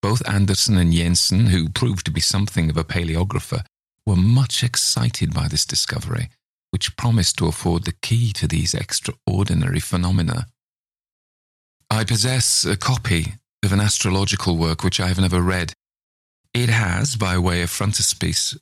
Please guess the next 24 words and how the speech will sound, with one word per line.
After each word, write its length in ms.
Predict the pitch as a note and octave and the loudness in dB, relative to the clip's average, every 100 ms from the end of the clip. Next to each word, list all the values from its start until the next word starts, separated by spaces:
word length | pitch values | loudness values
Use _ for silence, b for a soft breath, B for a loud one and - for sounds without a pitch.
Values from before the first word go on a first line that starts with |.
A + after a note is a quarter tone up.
| - | -4
a 60 | F#2 | 0
woodcut 600 | F#2 G#2+ - - D2 - | 0 -2 -2 -4 -4 -4
by 140 | E2+ | -6
Hans 360 | E2 F2+ F#2 F#2 | -2 -2 0 0
Sebold 500 | - F#2 F2+ F2+ F2+ | -2 0 -2 -2 -4
Behm, 400 | F2+ F2 F2+ F#2 _ _ _ _ - | -2 -2 -4 -6 _ _ _ _ -6
representing 640 | F2+ G2 F#2+ F#2 F#2 F#2 | -2 0 0 0 2 2
a 40 | |
number 280 | F2 F2 E2+ | 2 2 0
of 80 | F2 | 0
sages 680 | - G#2 F#2 F#2+ - D#2+ | 0 0 0 0 0 0
seated 380 | - - F2 D#2+ | 0 0 0 0
round 240 | G2 G2 F#2+ | 2 2 0
a 60 | |
table. 440 | - G2+ G#2 - - _ _ _ _ _ _ _ | 0 0 0 -2 -6 _ _ _ _ _ _ _
This 260 | G#2+ G#2+ - | 0 0 2
detail 640 | D#2+ G2 A2+ - D#2+ D#2+ D#2+ - | 0 0 0 -2 -2 -4 -6 -2
may 180 | F#2+ F2+ | 0 2
enable 340 | F2+ F2+ E2+ | 2 2 -2
connoisseurs 840 | - F#2+ E2+ - F#2+ F2+ E2 E2+ - | 0 2 2 2 2 2 0 0 -2
to 120 | F2 | -2
identify 500 | E2 F2+ F#2+ - - | -2 -2 -4 -4 -4
the 80 | - | -4
book. 320 | - - | -4 -6